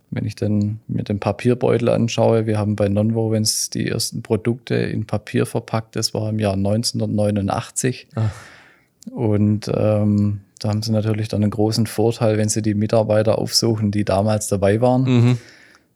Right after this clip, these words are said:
Speaker 1: Ähm, und ich denke, das, das kann man auf andere Unternehmen genauso übertragen, ja,
Speaker 2: Mhm.
Speaker 1: dass man einfach mit den, mit den Mitarbeitern spricht, die schon lange dabei sind,
Speaker 2: Mhm.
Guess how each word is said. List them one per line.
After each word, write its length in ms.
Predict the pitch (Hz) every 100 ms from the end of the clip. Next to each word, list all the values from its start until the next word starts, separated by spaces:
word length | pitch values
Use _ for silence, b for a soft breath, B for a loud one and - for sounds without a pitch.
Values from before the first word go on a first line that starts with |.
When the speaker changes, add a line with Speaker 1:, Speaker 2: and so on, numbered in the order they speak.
| - 110
Speaker 1:
Ähm, 500 | 104 101 104 101 101
und 160 | 104
ich 140 | 101 -
denke, 220 | 107 104 107
das, 260 | - -
das 200 | - 107
kann 140 | - 110
man 120 | 107
auf 280 | 113 110 -
andere 360 | 107 110 113 113
Unternehmen 480 | 110 107 107 107
genauso 380 | 110 101 104 117
übertragen, 540 | 117 117 113 101 104 101
ja, 140 | 98
Speaker 2:
Mhm. 120 | 110
Speaker 1:
dass 140 | 107 107
man 200 | 104 101
einfach 280 | 101 117 107
mit 180 | 107
den, 280 | 107 101 101 b b b _
mit 120 | 110
den 140 | 101 101
Mitarbeitern 640 | 117 120 123 123 120 113 110
spricht, 360 | - 117 -
die 60 | 113
schon 180 | - 101
lange 300 | 101 113 123
dabei 340 | 110 101 107
sind, 400 | - 131 127 123
Speaker 2:
Mhm. 340 | 104 101 98